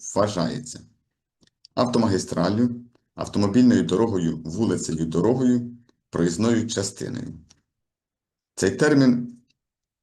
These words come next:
відноситься до поняття автомобільна дорога. Значить, автомобільна дорога — це, або вулиця, дорога — це частина території і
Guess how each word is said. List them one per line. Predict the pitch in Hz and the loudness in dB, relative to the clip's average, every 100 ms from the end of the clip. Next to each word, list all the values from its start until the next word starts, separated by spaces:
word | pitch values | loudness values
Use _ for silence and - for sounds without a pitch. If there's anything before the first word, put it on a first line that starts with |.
| _ _ _ _ | _ _ _ _
відноситься | 82 73 101 104 87 78 | -6 0 0 0 -2 -2
до | 71 | -4
поняття | 71 80 95 101 - 90 85 - - - | 0 2 2 0 -4 -4 -6 -14 -20 -12
автомобільна | - - 87 80 110 101 87 | -8 0 2 2 4 4 2
дорога. | 82 104 98 78 - - - _ _ _ _ _ _ _ _ _ _ _ | 2 2 2 0 -4 -14 -18 _ _ _ _ _ _ _ _ _ _ _
Значить, | - - | -16 -10
автомобільна | - 85 82 92 87 | -4 0 2 2 0
дорога — | - 135 180 156 131 120 | 2 2 4 4 0 -2
це, | - 127 139 139 - - _ _ _ | -4 0 0 0 -6 -16 _ _ _
або | 80 80 80 - | -12 -10 -12 -14
вулиця, | - 92 95 87 | -10 -6 -4 -4
дорога — | 82 90 95 85 | -2 2 2 0
це | 82 85 | 0 -2
частина | 87 - 87 | -2 0 0
території | 80 104 135 - 180 156 127 120 170 139 | 0 -2 -2 0 0 2 0 -2 -6 -6
і | 120 | -6